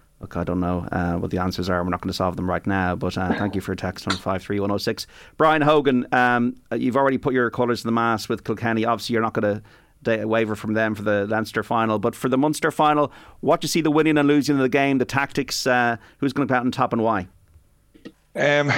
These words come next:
Speaker 2: oh, there's, there's, there's nothing between these two teams, John. Um, you know, T just mentioned sort of the pitch is, you know, it's, it's on the border. There's gonna be a huge crowd from Clare travelling for it. There was a point in it last year after extra time. There was,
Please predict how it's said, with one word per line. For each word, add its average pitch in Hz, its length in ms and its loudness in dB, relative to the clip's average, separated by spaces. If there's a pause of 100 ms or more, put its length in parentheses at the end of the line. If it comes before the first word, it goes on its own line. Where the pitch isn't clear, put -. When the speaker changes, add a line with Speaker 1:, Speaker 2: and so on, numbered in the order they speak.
(320)
Speaker 2:
oh, 95 120 2
there's, 101 240 -4
there's, - 340 -2
there's 107 160 -4
nothing 113 320 2
between 101 240 2
these 101 220 0
two 101 60 0
teams, 101 280 -2
John. 98 320 0 (220)
Um, 95 380 0 (300)
you 90 120 -2
know, 90 360 0 (200)
T 98 160 0
just 92 140 -2
mentioned 95 340 -2
sort - 580 -6
of - 80 -20
the 90 120 -4
pitch - 560 -2 (260)
is, - 420 -6
you 92 140 -2
know, 78 160 -2
it's, - 120 -8
it's 85 140 -6
on 92 140 0
the 90 60 -2
border. 92 380 2
There's 85 140 -4
gonna 101 140 0
be 92 60 -2
a - 20 -4
huge 107 300 0
crowd 90 220 0
from 90 120 -6
Clare 92 260 0
travelling 90 300 -2
for 90 240 0
it. 90 60 -4 (560)
There - 60 0
was 92 60 4
a 98 60 0
point 113 300 2
in 104 60 4
it 98 100 -2
last 95 320 0
year 92 100 0
after 95 240 0
extra 90 240 -2
time. 92 500 0 (480)
There 87 100 0
was, - 540 0